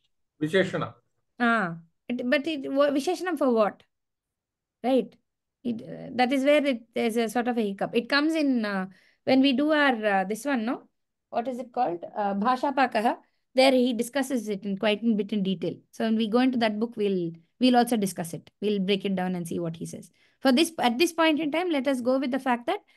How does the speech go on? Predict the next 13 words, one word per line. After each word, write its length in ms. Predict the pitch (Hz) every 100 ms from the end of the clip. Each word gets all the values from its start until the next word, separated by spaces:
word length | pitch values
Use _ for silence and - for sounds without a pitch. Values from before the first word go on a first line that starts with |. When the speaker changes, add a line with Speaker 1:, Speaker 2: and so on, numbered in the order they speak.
| _ -
Speaker 2:
the 80 | 254
Krit 300 | 320 339 262
dhatu 420 | 269 262 330 330
is 160 | 247
akarmaka. 560 | 233 190 240 240 226 349 554 _ _
So 240 | - 381 415
when 180 | 349 320
we 240 | 330 311 -
translate 500 | 269 262 269 320 311
it 120 | 320
into 180 | 285 254
passive 400 | - 202 208 285
voice, 360 | 214 202 359